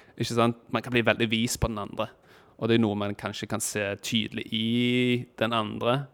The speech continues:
For eksempel, eh, eh, som jeg nevnte,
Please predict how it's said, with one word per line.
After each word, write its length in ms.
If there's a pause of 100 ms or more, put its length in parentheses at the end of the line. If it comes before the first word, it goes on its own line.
(760)
For 80
eksempel, 680
eh, 220 (920)
eh, 400 (520)
som 140
jeg 80
nevnte, 440